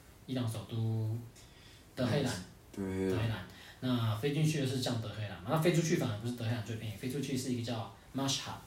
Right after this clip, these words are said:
Speaker 1: 一个北方的城市。那我，
Speaker 2: 嗯。
Speaker 1: 所以我是从北方走，我进去是在中间，然后往南走，再往北走，再往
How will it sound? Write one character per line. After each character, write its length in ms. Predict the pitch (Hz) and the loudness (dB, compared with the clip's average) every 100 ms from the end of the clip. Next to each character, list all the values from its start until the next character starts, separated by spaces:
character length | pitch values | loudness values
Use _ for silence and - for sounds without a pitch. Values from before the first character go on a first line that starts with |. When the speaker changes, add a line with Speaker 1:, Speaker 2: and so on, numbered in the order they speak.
| - - - - - - - | -18 -20 -20 -20 -20 -16 -6
Speaker 1:
一 80 | 117 | -2
个 80 | |
北 180 | - 104 | -2 -4
方 160 | 101 113 | -2 0
的 80 | 110 | 0
城 160 | 98 | -4
市。 140 | - - - | -8 -8 -8
那 140 | 139 131 | -2 0
我， 80 | 110 | 0
Speaker 2:
嗯。 60 | 107 | 0
Speaker 1:
所 160 | 151 | 2
以 40 | 147 | 2
我 100 | 113 | 2
是 140 | 135 | 0
从 200 | 113 107 | -2 -4
北 140 | 101 | -6
方 220 | 90 98 98 | -8 -10 -10
走， 80 | - - - - - - - - | -12 -14 -18 -18 -18 -20 -18 -10
我 100 | 107 | -4
进 160 | 151 | 0
去 140 | 156 151 | 2 2
是 80 | |
在 140 | 131 123 | 4 4
中 200 | 117 113 | 4 0
间， 140 | 113 | 0
然 80 | 110 | 0
后 80 | 107 | 0
往 100 | 98 | -2
南 220 | 95 110 | -4 -4
走， 120 | 107 | -4
再 120 | 107 | -4
往 180 | 113 95 | -4 -4
北 160 | - 98 | -8 -8
走， 120 | 110 - | -8 -4
再 120 | 120 | -4
往 200 | 104 | -4